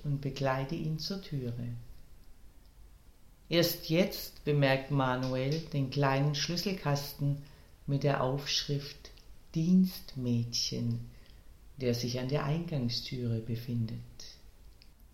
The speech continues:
Ich hänge den Schlüssel an einen kleinen Haken im Kästchen. Daneben befinden sich noch ein paar weitere Schlüssel.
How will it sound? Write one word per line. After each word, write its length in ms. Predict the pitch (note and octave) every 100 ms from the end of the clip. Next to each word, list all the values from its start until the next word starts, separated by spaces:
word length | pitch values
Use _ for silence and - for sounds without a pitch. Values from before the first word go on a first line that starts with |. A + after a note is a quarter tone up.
| - - - - -
Ich 280 | G3+ - A#3+
hänge 260 | D4 E4+
den 200 | G#3+ E3+
Schlüssel 680 | E3 F#3 F#3+ G3+ A3 G#3+ G#3+
an 120 | D3
einen 420 | D3+ D3 C#3+ C#3 C#3
kleinen 680 | C#3 C3+ D#3+ F#3 F3+ -
Haken 440 | C#3 C#3 C#3 - C#3+
im 140 | C#3+
Kästchen. 920 | D3 D#3 D3 - - - - - - - - - - - - - - - - - - - - - -
Daneben 960 | F#3 G3 G3+ A#3+ D#4 F#3+ D3 C3+ B2 A#2+
befinden 720 | B2+ A#2+ - F#3 F#3+ - F#3+
sich 340 | - F#3 -
noch 400 | D3 C#3+ D3 -
ein 300 | - B2 B2
paar 300 | A#2+ D3 D#3 D3+
weitere 680 | C3 A#2 G#2+ - - - A#2+
Schlüssel. 580 | - - B2 A2+ - -